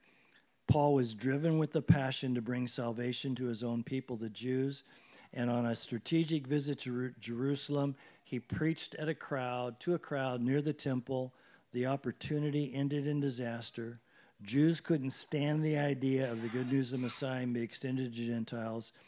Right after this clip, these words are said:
There's a riot that took place. Go back to Acts twenty-one and twenty-two and read about it.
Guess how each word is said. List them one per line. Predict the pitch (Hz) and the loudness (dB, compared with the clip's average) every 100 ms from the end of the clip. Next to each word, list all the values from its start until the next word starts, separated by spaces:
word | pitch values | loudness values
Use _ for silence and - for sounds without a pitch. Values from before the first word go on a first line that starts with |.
| - - - | -20 -14 -8
There's | 120 | -4
a | 117 | -2
riot | 113 127 147 143 | 0 2 0 0
that | 135 | -2
took | 147 139 | -2 -4
place. | - 127 123 120 | -2 -2 -2 -4
Go | - | -4
back | 127 135 127 | 0 0 0
to | 139 123 - - - - | -2 -2 -4 -16 -14 -6
Acts | 131 - | -6 -4
twenty-one | - 147 139 135 | 0 4 8 8
and | 135 | 6
twenty-two | 135 131 127 - 135 | 4 0 0 2 2
and | 120 | 4
read | 123 123 | 2 2
about | 117 117 120 | 0 0 -2
it. | 117 | -4